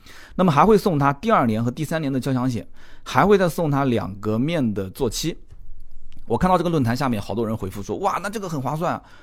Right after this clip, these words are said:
对吧？你光拿四条轮胎你就，你就把这个钱就拿回来了，那你这个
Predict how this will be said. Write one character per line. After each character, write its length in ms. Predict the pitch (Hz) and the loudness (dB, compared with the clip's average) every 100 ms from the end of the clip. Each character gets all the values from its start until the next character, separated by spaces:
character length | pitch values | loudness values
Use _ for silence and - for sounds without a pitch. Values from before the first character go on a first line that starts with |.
| - | -4
对 80 | 180 | 2
吧？ 140 | 175 - - - | 2 2 -16 -4
你 100 | 170 | 0
光 180 | 196 196 | 2 2
拿 140 | 180 | 0
四 140 | 196 | -2
条 120 | 185 180 | -2 -2
轮 140 | 175 | 0
胎 120 | 180 | -2
你 100 | 156 | -2
就， 180 | 113 110 | -4 -2
你 80 | 113 | -2
就 100 | 117 | 0
把 100 | 104 | -2
这 60 | |
个 80 | 104 | -4
钱 200 | 104 95 | -4 -4
就 80 | 104 | -4
拿 120 | 95 | -4
回 120 | 107 | -4
来 120 | 82 65 | -4 -6
了， 120 | 85 | -6
那 120 | 175 | -4
你 120 | 151 | -4
这 220 | - 165 | -4 -8
个 140 | 180 | -6